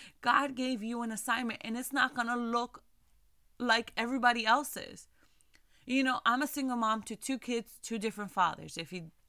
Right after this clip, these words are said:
didn't know? Well, now you know. <laughs> I'm a single mom to two kids to two different fathers. And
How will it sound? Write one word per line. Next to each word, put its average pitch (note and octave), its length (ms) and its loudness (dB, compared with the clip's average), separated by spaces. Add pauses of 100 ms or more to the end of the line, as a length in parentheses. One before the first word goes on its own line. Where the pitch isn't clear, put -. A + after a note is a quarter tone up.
(120)
didn't B3 240 2
know? A#3 200 4
Well, F#3+ 180 -2
now E3 200 4
you F3+ 160 0
know. - 300 -8 (200)
<laughs> - 200 -16
I'm F#4 920 8
a G4 60 2
single D#4+ 440 -2
mom B3+ 360 2 (260)
to C#4 120 2
two C#4+ 240 -2
kids C4 320 -2
to A#3 100 -6
two A3 160 -6
different A3 360 -6
fathers. F#3 440 -2 (340)
And A#3+ 400 0